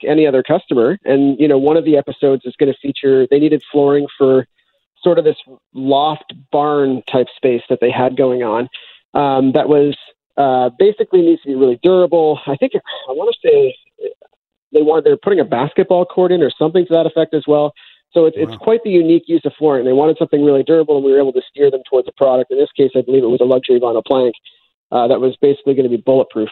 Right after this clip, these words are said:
Speaker 1: for those particular needs. Uh, so really, depending on, you know, the type of client that was going on, we were able to steer them into exactly what they'd need to make the space usable for themselves.
Speaker 2: Wow. I, I'm thinking of putting a basketball court in your home. Has,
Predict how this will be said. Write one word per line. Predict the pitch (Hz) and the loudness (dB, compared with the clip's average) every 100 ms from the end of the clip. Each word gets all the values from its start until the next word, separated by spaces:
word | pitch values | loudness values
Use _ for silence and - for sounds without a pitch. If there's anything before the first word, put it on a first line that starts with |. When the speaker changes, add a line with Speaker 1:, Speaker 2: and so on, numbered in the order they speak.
| - | -4
Speaker 1:
for | 120 110 101 | 0 0 0
those | 123 120 | 0 -2
particular | - - 117 117 107 | -2 -6 -2 0 0
needs. | 95 - - - - _ _ - | -2 -4 -8 -20 -20 _ _ -6
Uh, | 139 135 - | -2 -2 0
so | 180 160 | 0 2
really, | 208 269 185 | 2 4 2
depending | - 180 175 190 | 0 -2 0 2
on, | 175 156 | 2 0
you | 147 | 0
know, | 175 135 | 0 0
the | |
type | - 156 151 | -2 -2 -4
of | |
client | - 151 151 | -4 -2 -2
that | 131 | -2
was | 131 | -2
going | 139 135 | 0 0
on, | 143 143 | 0 2
we | 131 | 2
were | 131 | 2
able | 131 | 0
to | 123 - | -6 -10
steer | - 139 | -2 0
them | 127 | 0
into | 123 127 | -4 -4
exactly | 113 127 131 131 120 - | -4 -2 -2 -2 -6 -6
what | 127 127 | -6 -2
they'd | 120 117 | -2 0
need | 123 120 | -2 -2
to | |
make | 117 110 | -2 -2
the | - | -6
space | - 120 117 | -4 -2 -2
usable | 117 117 117 - | -2 -2 -2 -4
for | |
themselves. | 95 - - - - _ _ _ _ _ _ _ _ | -6 -4 -4 -4 -8 _ _ _ _ _ _ _ _
Speaker 2:
Wow. | 127 156 190 151 | -4 -2 0 -2
I, | 160 170 247 | -4 -6 -6
I'm | 156 | -4
thinking | 196 170 | -2 0
of | 139 127 - | -2 -6 -12
putting | - 180 | -4 -2
a | 156 | -2
basketball | 117 151 175 - 143 135 123 | -2 -4 -2 -4 -4 -4 -4
court | - 165 170 131 - | -6 -4 -2 -4 -10
in | - 143 | -8 -6
your | 143 | -4
home. | 127 170 147 | -2 0 0
Has, | 143 | -4